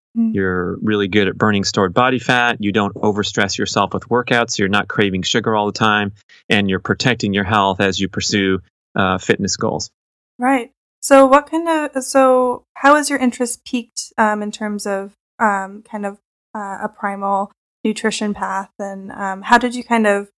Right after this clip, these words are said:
Speaker 1: um, find yourself here?
Speaker 2: Well, Mark Sisson and I go way back. He was my coach when I was a professional racer, so we've always kept in touch. And, uh, as, as enthusiasts know, he was, he's been credited with kind of,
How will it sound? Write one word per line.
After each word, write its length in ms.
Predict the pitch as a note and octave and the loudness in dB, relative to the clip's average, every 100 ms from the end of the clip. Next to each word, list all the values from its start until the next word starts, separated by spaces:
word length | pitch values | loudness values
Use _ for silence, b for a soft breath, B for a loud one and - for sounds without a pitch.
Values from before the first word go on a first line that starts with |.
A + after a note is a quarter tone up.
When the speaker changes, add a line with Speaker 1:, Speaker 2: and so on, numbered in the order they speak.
| _ _ - | _ _ -4
Speaker 1:
um, 260 | G3 F#3+ | -2 -2
find 260 | - G3 F#3+ | -2 -2 -2
yourself 320 | F#3 - G3+ | -8 -8 -10
here? 280 | - - - _ _ _ _ _ _ _ _ _ _ _ _ | -14 -16 -18 _ _ _ _ _ _ _ _ _ _ _ _
Speaker 2:
Well, 480 | F3 F#3+ F#3 F3+ D#3+ | 2 4 2 0 0
Mark 260 | D#3 F3 - | 2 0 0
Sisson 360 | - F3+ D3+ | -2 0 0
and 100 | C3 | 2
I 220 | C3 B2+ B2 | 2 2 2
go 180 | B2+ | 2
way 320 | A#2+ A#2+ B2+ B2 | 2 0 0 2
back. 360 | B2 A#2+ A#2+ | 2 2 -2
He 140 | - C3 | -2 -2
was 180 | A#2+ A#2 | -2 -2
my 160 | A2+ | -2
coach 440 | - C3 B2 B2 C3 | 0 2 2 0 -4
when 140 | A#2 | -2
I 80 | A#2 | -2
was 120 | A2 | -2
a 40 | |
professional 500 | - A#2+ A#2+ G#2+ A2+ | -4 0 0 0 0
racer, 460 | G#2+ A2+ A2 A2+ A2 | 0 0 0 0 0
so 340 | - A2+ G#2+ - _ _ b | 0 0 0 -4 _ _ b
we've 160 | B2+ A2+ | -2 2
always 240 | A2+ A2 | 2 2
kept 220 | - B2 A#2 | -2 -4 -2
in 80 | |
touch. 320 | G#2+ A2 A2+ A#2 | 0 0 2 -2
And, 160 | G#2 b b b | -4 b b b
uh, 280 | A#2 A2+ A2+ | -2 -2 0
as, 300 | A#2+ G#2+ - - | 0 0 -4 -2
as 220 | A#2 A2 | 0 0
enthusiasts 560 | A2+ B2+ A#2+ B2 A2+ B2+ | 0 2 2 0 0 0
know, 240 | A2+ A2+ | 0 0
he 160 | G#2 A#2 | 0 -2
was, 200 | G#2 - _ | -2 -6 _
he's 220 | - B2 | -4 -4
been 240 | - A2+ G#2 | 0 -2 0
credited 420 | - A#2+ A2 G#2 | 2 2 2 0
with 160 | G#2+ - | -2 0
kind 220 | A#2+ A2 | 0 2
of, 160 | G2+ | -2